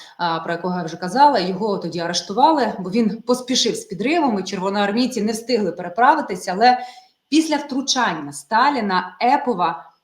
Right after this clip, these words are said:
відпустили. Ну, і офіційно в часи С Р С Р пропаганда повідомляла, що гес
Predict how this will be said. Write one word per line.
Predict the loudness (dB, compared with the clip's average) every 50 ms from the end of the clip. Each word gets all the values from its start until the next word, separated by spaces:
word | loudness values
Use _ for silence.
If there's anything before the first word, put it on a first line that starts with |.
| _ _ _ _ -16
відпустили. | -10 -4 -4 -4 -4 -6 -4 -4 -2 -2 -4 -6 -8 -4 -4 -2 -2 -2 -2 -4 -6 -8 -10 _ _ _ _ _
Ну, | -2 0 2 2 0 -2 -6 -10
і | -10 -8 -8 -10
офіційно | -10 -10 -12 -14 -10 -6 -4 0 0 0 0 0
в | -2 -4
часи | -6 -8 -6 -4 0 0 2
С | 2 0 -2 -2 -4
Р | -8 -10
С | -10 -4 0
Р | 0 2 2 0 -4 -8 -14 -20 _ _
пропаганда | -14 -10 -6 -4 -2 -2 -4 -4 -6
повідомляла, | -10 -8 -4 0 2 2 2 2 0
що | -4 -6 -6 -6 -6 -6 -8 -10
гес | -12 -8 -4 0 2 2 2 2